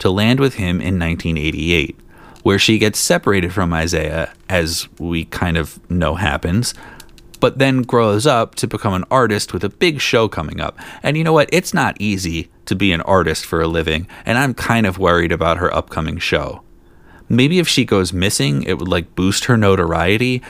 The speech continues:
but I don't think that that's necessary. Plus, what exactly is she doing on the surface? Ella and Gavin came from the hole, but how will she actually help?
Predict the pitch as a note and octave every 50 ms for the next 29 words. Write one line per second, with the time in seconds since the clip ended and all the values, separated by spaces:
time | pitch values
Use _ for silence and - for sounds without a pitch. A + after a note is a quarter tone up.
0 | - - - - C#3+ - C#3+ F3 F#3 E3 D#3+ C#3 - A#2+ G#2 G2 G2+ F2+ F#2+ F#2
1 | F2+ - F2 F2 E2+ E2 - - D2+ - - - - - - - - - _ _
2 | _ _ - - - - - - _ _ _ - - - _ - F#3+ E3 C3+ B2+
3 | - - - - C3+ D#3 G3+ A3 - G#3+ E3+ D3+ C#3 C#3+ C#3 C#3+ - C#3 C3 A#2
4 | - G#2+ A#2 A2+ - - - A2 G2+ G2+ G#2 G#2 G2+ F#2+ F2 E2+ D#2 D#2 E2 D#2
5 | - - - D2 - - C#2 B1 - - G2+ - - - - - - - - -
6 | - A2+ B2 C#3+ C#3+ - B2+ B2+ G#2+ - G#2 A2 A2+ G#2+ A2 G2 F#2+ E2+ - A2
7 | G#2+ G#2 G2+ F#2+ - G#2 F2+ E2+ F2 F2+ - B2 G#2 F2+ E2+ E2 E2 - - -
8 | - - - A#2 A#2+ A2+ - - - - - - C3+ D#3 D#3+ E3+ D3+ D3 - -
9 | D3 - - A#2+ C3+ - - - C3 B2 B2+ D3 D3 - - -